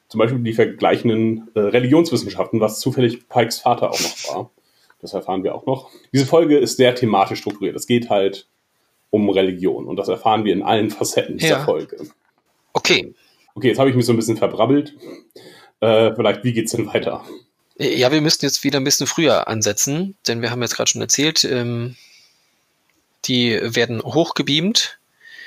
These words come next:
Speaker 2: Also das Außenteam wird wieder hochgebeamt. Ähm, aber das ist gar nicht so einfach,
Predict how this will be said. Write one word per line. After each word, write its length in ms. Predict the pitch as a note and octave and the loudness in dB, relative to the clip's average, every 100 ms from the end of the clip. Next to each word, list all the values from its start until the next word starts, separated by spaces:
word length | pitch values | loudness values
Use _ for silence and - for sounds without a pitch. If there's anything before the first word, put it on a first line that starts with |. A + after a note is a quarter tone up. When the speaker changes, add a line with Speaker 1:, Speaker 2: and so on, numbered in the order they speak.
| - - - _ - | -20 -20 -20 _ -8
Speaker 2:
Also 160 | A#2+ A2 | -4 -2
das 120 | G2 | 0
Außenteam 500 | B2 - C3+ C3+ B2+ | 0 0 -2 -4 -4
wird 140 | A#2 | -6
wieder 220 | A#2+ A#2 D3 | -2 -4 -4
hochgebeamt. 600 | C#3+ D3 C#3 D3+ E3+ - _ - | -6 -4 -2 -2 -4 -6 _ -4
Ähm, 520 | B2+ B2 A#2 A2+ A#2 | 0 0 -2 -4 -6
aber 160 | - C3 | -2 -2
das 140 | C3+ | -2
ist 160 | D3 - | -2 0
gar 140 | C3 | 0
nicht 160 | C#3 C3+ | 0 0
so 200 | - - - | 0 -2 -2
einfach, 680 | D#3 - - - - - | -2 -2 -4 -4 -6 -16